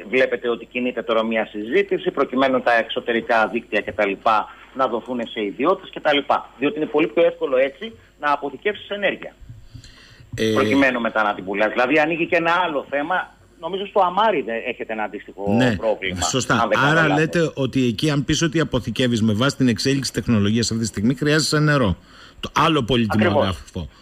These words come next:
Speaker 2: Οπότε γι' αυτό λέτε, με έναν τρόπο ανοίγει και η μερική ιδιωτικοποίηση αρχικώς στη συζήτηση. Λέει εδώ ο Κωνσταντίνος.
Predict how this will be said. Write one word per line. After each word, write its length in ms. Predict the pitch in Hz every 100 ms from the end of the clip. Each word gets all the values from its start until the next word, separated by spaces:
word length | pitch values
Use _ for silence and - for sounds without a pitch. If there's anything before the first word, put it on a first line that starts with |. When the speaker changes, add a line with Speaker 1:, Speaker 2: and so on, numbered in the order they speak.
| - _
Speaker 2:
Οπότε 320 | - 113 156 160
γι' 100 | 156
αυτό 200 | 175 165
λέτε, 240 | 165 170
με 120 | 156
έναν 140 | 165 143
τρόπο 240 | 170 156
ανοίγει 380 | 151 165 175 165
και 120 | 135
η 60 | 143
μερική 360 | 143 135 123
ιδιωτικοποίηση 680 | 165 156 143 110 139 117 -
αρχικώς 400 | 131 135 117 165
στη 140 | - 147
συζήτηση. 580 | 151 147 156 107 - -
Λέει 200 | 170 190
εδώ 140 | 175
ο 60 | 175
Κωνσταντίνος. 680 | 143 127 123 117 92 80